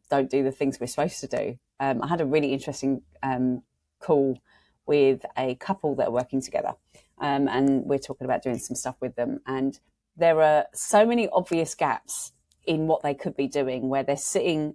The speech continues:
they've been in business quite a while, they've got this database, they're not emailing anyone, they've got all of these people on LinkedIn,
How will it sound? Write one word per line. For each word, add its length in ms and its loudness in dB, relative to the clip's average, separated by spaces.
they've 180 -4
been 120 2
in 120 -2
business 460 -8
quite 240 -2
a 40 -4
while, 320 -2
they've 220 0
got 160 4
this 160 -2
database, 800 -4
they're 200 2
not 280 2
emailing 460 -2
anyone, 420 -12
they've 160 0
got 200 2
all 180 4
of 80 2
these 180 -4
people 300 -6
on 120 -2
LinkedIn, 600 -2